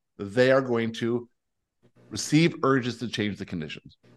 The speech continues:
They'll cross the street, they'll run away, they'll call the police, they'll yell, they'll say something to you. If you can act in a way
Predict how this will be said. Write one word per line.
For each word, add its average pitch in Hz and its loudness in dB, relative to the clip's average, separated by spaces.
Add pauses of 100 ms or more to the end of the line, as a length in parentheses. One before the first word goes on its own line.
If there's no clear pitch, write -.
(160)
They'll 120 4
cross 101 0
the 101 -10
street, 92 -8
they'll 104 0
run 90 -2
away, 85 0
they'll 85 -4
call 95 -4
the 90 -6
police, 87 -12
they'll 90 -4
yell, 87 -4
they'll 90 -6
say 95 -4
something 87 -8
to - -14
you. 80 -10 (2000)
If 139 0
you 240 2
can 220 0
act 117 0
in 117 -4
a 107 -2
way 104 -4